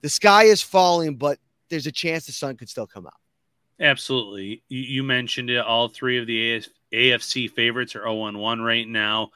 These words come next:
Speaker 2: Burrow arguably had a worse game than Allen in week one, uh, the way that he was limited against that Browns team. Uh,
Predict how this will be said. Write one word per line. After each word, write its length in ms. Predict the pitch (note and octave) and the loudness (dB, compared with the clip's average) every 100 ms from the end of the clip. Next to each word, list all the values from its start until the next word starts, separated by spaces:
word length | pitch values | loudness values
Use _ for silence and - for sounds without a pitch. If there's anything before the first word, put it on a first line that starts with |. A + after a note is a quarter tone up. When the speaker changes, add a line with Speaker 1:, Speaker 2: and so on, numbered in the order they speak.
| _ _ _ - | _ _ _ -20
Speaker 2:
Burrow 600 | G2+ A#2+ B2+ B2+ B2+ B2 | -6 0 2 4 2 2
arguably 560 | A2+ B2 A2 A#2 A#2 | 0 0 -4 -6 -4
had 140 | A2 A2+ | -2 -4
a 40 | |
worse 320 | G#2 A#2 A#2+ | -4 -4 -6
game 300 | - A#2 A#2 | -6 -6 -6
than 160 | A2 G#2 | -8 -10
Allen 420 | G2+ A2 A#2 A#2 | -6 -4 -4 -6
in 160 | A#2 A2+ | -8 -6
week 300 | A#2 A2+ - | -6 -6 -10
one, 540 | A2 A2+ A2+ A2+ A2+ - _ _ - | -6 -4 -2 -4 -8 -16 _ _ -8
uh, 200 | G2+ G2+ | -6 -4
the 120 | G2+ | -4
way 220 | A2 A2 | -2 -2
that 160 | G#2+ G#2+ | -2 -6
he 160 | A2+ | -6
was 240 | A2+ A2+ G#2 | -6 -6 -8
limited 420 | A2+ A2 G#2+ G#2+ | -8 -6 -6 -6
against 380 | G#2 A2 G#2+ - | -6 -10 -10 -8
that 160 | G#2+ | -8
Browns 340 | G#2+ G#2+ G#2+ - | -6 -6 -8 -12
team. 420 | - A2 G#2+ G#2 _ _ _ _ - | -10 -8 -8 -12 _ _ _ _ -16
Uh, 300 | F#2 F2+ | -14 -12